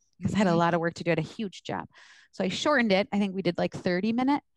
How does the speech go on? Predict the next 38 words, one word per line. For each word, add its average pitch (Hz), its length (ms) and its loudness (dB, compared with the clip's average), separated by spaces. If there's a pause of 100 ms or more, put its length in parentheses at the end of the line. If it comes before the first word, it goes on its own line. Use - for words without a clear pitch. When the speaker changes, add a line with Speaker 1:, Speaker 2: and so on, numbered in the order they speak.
(340)
Speaker 1:
but 190 100 0
a - 40 -2
computer 226 360 0
was 240 120 -4
closed, 196 420 0
do 208 100 -2
not 202 140 0
disturb, 180 380 0
and 175 100 -4
then 165 100 -4
I 160 120 -4
could - 260 -8
be 185 240 -4 (120)
truly 196 560 -4
present. - 440 -8 (600)
So 165 100 -4
that's 180 100 -4
the 180 120 -2
other 185 140 0
Speaker 2:
Mm-hmm. 185 120 -4
Speaker 1:
piece. 269 220 2 (420)
If 180 100 -4
you're 208 80 0
gonna 202 160 2
give 240 140 2
'em 262 60 0
five 208 280 0
minutes, 240 320 -2
be 190 160 -2
present. 151 480 -2
If 170 100 -4
you're 190 80 -2
gonna 190 140 -2
give 175 120 0
'em 170 60 -8
fifty, 196 340 0
be 156 160 -2
present. - 440 -8